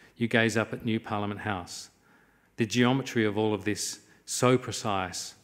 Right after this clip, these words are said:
so utterly deliberate and constructed, that I'm told if you could walk that line, you'd pass through the Great Hall and under the giant flag and into the Cabinet Room itself, the nation's innermost sanctum of executive power.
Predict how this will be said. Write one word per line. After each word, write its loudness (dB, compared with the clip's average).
so 0
utterly 2
deliberate 0
and -6
constructed, -4
that 4
I'm 4
told 2
if -4
you -2
could -2
walk 6
that 2
line, 0
you'd 2
pass 2
through 2
the 0
Great 2
Hall 0
and -2
under 2
the -10
giant -2
flag -2
and -4
into 0
the -2
Cabinet -2
Room -2
itself, -6
the -2
nation's 0
innermost -2
sanctum -6
of -12
executive -4
power. -6